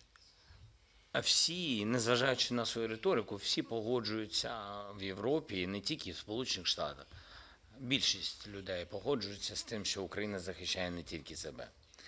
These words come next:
Захища-, захищає цінності, захищає Європу. І дивіться, що наші люди,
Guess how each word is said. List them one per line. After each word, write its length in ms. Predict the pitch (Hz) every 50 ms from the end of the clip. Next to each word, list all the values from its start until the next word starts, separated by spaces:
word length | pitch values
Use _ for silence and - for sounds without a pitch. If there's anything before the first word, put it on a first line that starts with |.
| - - - - - -
Захища-, 540 | - 110 110 - - 107 98 - - - 120 - -
захищає 720 | 123 113 110 - 117 107 - - 113 107 101 101 101 98 90
цінності, 540 | - - 151 180 165 139 120 - - 117
захищає 540 | 113 120 113 113 110 - - 110 107 104 101
Європу. 440 | 95 95 90 90 85 85 80 - - - - - - - - - - - - - - - - - - - -
І 500 | 185 127 110 101 101 98 101 98 98 95 98 - - - - - - - - - - - - - - -
дивіться, 540 | 113 110 117 113 127 160 160 - - 127
що 420 | 117 - - - - 110 104 98 92
наші 400 | 98 110 113 110 104 - - 107
люди, 500 | 98 101 123 143 139 113 107 107 101 98